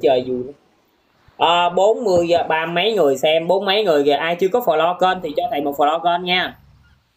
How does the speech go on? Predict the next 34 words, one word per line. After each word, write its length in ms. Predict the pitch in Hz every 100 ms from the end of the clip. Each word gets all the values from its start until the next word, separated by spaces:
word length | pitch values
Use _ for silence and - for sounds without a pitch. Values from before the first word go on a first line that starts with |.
| 123 120 _ _ - - _ _ _ _ - -
Nãy 180 | 147 208
giờ 180 | 165 151
bao 80 |
nhiêu 220 | 175 185 180
đứa 160 | 196
rồi, 260 | 233 160 147
bao 80 | 165
nhiêu 220 | 175 180
đứa 100 | 190
rồi? 380 | 233 170 143 135 _ _ _ _ _ _ _ _ _ _ _ _ _ _
À, 960 | - 170 170 170 170 170 170 170 170 165 - _ _ _ _ _ _ _ _ _ _ -
nãy 200 | 123 185
giờ 160 | 160 143
cũng 160 | 180 208
nhiều 280 | 165 147
đứa 240 | 156 185 226
yêu 140 | 185 165
cầu 300 | 139 135 139
nè, 140 | 135
bây 120 | 151
giờ 180 | 156 139
là 120 | 139 135
thầy 160 | 135
sẽ 100 | 131 170
cho 100 | 170
một 180 | 160 135
mớ 240 | 151 180 226
đi 160 | 175
trước 320 | 160 180 233
này 100 | 185 139
nha. 240 | 143 139 - _ _ - - _ _ _ _ _ _ _ -
Ấy 120 | 254
quên 300 | 247 202 208
nữa. 260 | 190 185